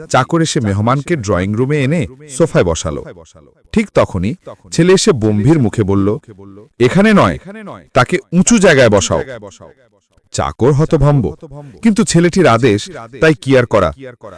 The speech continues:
মেহমানকে টেনে হিঁচড়ে নিয়ে যাওয়া হলো ছাদের উপরে পানির ট্যাঙ্কের উপরে। বেচারা অতিথি বিভ্রান্ত মুখে বসে রইলেন। এরপর ছেলেটি গায়ে কার্পেট জড়িয়ে মাকায়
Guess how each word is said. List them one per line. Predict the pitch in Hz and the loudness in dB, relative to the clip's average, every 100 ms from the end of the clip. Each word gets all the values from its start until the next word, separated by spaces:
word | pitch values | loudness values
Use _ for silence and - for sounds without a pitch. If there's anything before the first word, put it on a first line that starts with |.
| - 123 | -6 2
মেহমানকে | 160 196 202 226 | 4 4 2 0
টেনে | - 190 196 | 0 0 2
হিঁচড়ে | 185 190 - 190 | 4 2 2 2
নিয়ে | 165 165 | 2 2
যাওয়া | 151 165 | 4 4
হলো | 156 185 120 143 165 156 | 4 4 4 0 -12 -16
ছাদের | 185 139 156 190 | -4 0 2 2
উপরে | 180 170 202 196 196 | 2 0 2 2 2
পানির | 175 214 202 | 2 2 2
ট্যাঙ্কের | 185 123 120 98 | 0 2 2 0
উপরে। | 90 82 73 - 98 - 82 76 _ _ | 0 -4 -6 -12 -20 -20 -20 -20 _ _
বেচারা | 123 165 175 165 | -2 0 2 4
অতিথি | 160 151 156 - 165 160 - 170 _ _ _ _ _ | 2 2 -4 -4 -10 -14 -20 -20 _ _ _ _ _
বিভ্রান্ত | 196 135 113 143 143 | 0 0 2 0 2
মুখে | 147 127 151 | 0 2 0
বসে | 127 - 147 | 0 0 2
রইলেন। | 139 135 139 - 147 139 135 _ _ | 2 0 -4 -14 -20 -20 -20 _ _
এরপর | 160 202 254 240 | 2 4 2 0
ছেলেটি | - 208 208 98 117 - 214 214 92 | 2 2 4 0 -2 -6 -20 -12 0
গায়ে | 147 196 | 2 2
কার্পেট | - 143 156 165 220 | 2 0 2 2 -2
জড়িয়ে | 165 170 196 208 | 0 2 4 4
মাকায় | 165 123 143 190 151 | 4 2 0 2 4